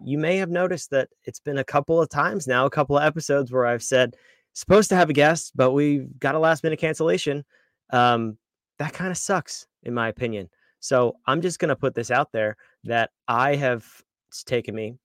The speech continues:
a couple weeks, but I've identified a bottleneck and I'll have to rework the idea for this whole show. I mean, there's obviously ways to go live without being there.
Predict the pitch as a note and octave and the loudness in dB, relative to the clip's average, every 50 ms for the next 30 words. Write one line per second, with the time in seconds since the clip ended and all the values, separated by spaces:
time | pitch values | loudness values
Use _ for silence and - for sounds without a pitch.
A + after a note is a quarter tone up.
0 | _ _ _ - - A#2 - - A2+ C#3 F#3 F#3 F3+ E3 - - - - - C#3 | _ _ _ -14 -12 -12 -8 -6 -2 0 2 2 2 0 -6 -12 -10 -4 0 0
1 | C#3 C#3 D3 D3 C3 C#3+ C#3+ B2+ - C#3+ C3+ C3 B2 B2+ C#3 C#3 C#3 B2+ B2+ A#2+ | 0 2 0 2 0 0 0 0 0 0 0 2 2 2 2 2 0 -2 -4 -4
2 | - - _ - B2+ B2 A#2+ A#2+ A#2+ A2+ - _ _ _ _ _ _ _ _ _ | -6 -10 _ -8 -6 -6 -4 -6 -6 -8 -10 _ _ _ _ _ _ _ _ _
3 | - A2+ A#2 B2+ B2 - C3+ B2 A2+ A2+ B2 C3 B2+ A#2 B2 C3+ C3+ - - - | 0 2 2 2 2 0 -2 -2 -2 0 0 0 2 4 4 2 2 0 -6 -6
4 | - B2+ B2+ B2+ B2 B2 A#2 - _ - - A#2 A2 F2+ A2 A2 B2 B2+ C3 C3 | -2 0 0 2 0 -2 -4 -8 _ -6 -6 -6 -6 -4 -2 0 2 2 2 2
5 | - - C3 B2+ B2+ - - C3+ C#3 C#3 - - E3 D#3 A#2 - - - A2 A#2+ | 0 -2 -2 -2 -2 -2 -4 -4 -4 -2 0 0 0 2 0 -2 -6 -6 -4 -4
6 | A#2 A#2+ B2 A#2 G#2+ A2+ A2+ A2+ A2+ - - A#2+ A2+ A2+ A2+ G#2 - - G2+ A2+ | -2 -2 -2 0 0 0 -2 -2 -2 -6 -4 -4 -2 -2 -2 -4 -6 -6 -2 -2
7 | A2 G#2+ G#2+ G#2+ G#2+ G2 A2 G2+ G#2+ A2 - F3+ F#3+ F#3+ F3 F3 E3+ E3 D#3+ | 0 2 2 0 0 2 2 2 2 2 4 4 4 4 4 4 4 4 4